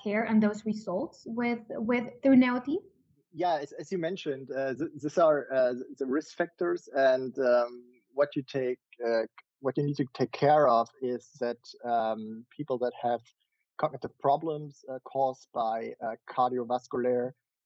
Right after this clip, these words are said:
Speaker 2: uh, diseases or, um, diabetes, uh, need a different, uh, treatment plan for their diabetes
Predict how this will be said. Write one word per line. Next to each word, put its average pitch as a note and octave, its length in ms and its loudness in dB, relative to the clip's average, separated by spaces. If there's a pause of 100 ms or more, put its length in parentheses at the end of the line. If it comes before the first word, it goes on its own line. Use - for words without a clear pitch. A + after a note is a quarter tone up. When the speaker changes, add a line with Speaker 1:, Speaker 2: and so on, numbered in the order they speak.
Speaker 2:
uh, B2 60 4
diseases C3 680 0
or, A#2 520 0
um, A2 180 -2
diabetes, C3+ 720 0
uh, A#2 60 -4
need B2 260 -4
a - 40 -8
different, A#2 640 0
uh, G#2 160 0
treatment A#2+ 420 -2
plan - 280 0 (260)
for A2+ 280 2
their A2+ 200 2
diabetes A2+ 600 0